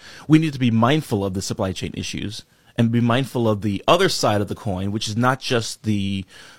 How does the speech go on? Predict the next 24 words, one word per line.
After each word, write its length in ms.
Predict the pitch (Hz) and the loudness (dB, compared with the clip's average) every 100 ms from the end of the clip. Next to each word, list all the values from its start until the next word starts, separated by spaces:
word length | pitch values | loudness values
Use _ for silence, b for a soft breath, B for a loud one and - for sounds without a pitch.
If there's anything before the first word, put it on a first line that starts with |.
| _ - | _ -2
person 340 | 139 - 123 | -2 0 -2
that 220 | 110 107 | -2 -2
is, 420 | 113 95 - - - | -2 -4 -6 -8 -4
uh, 160 | 92 87 - | -4 -4 -6
uh, 380 | 104 90 90 82 - 104 _ _ _ _ _ _ _ _ _ - | -4 -4 -6 -8 -16 -20 _ _ _ _ _ _ _ _ _ -4
renting, 480 | 101 135 - 90 123 - _ _ _ | 0 0 0 -4 -6 -12 _ _ _
but 140 | 127 92 | -2 2
the, 120 | 113 | 2
also 220 | 120 123 | 2 -2
the 100 | 104 | -4
person 340 | - 127 120 | -4 -4 -2
who's 100 | 107 | -6
providing 580 | 104 110 92 120 123 110 | -4 -4 2 4 4 2
that, 280 | 104 101 117 | 0 0 0
that 180 | 101 - | -4 -2
product, 480 | 135 139 95 - 95 | -2 -2 -6 -6 -2
that, 200 | 101 98 | -2 -2
that 240 | 95 - | -6 -4
service 520 | - 135 127 95 - | -4 -2 -2 -4 -4
of 160 | - 98 | -6 -6
housing 460 | 107 190 - 78 | -4 -4 -2 -4
to 180 | - - | -8 -4
that 160 | 98 - | -4 -4
person. 280 | - - | -10 -12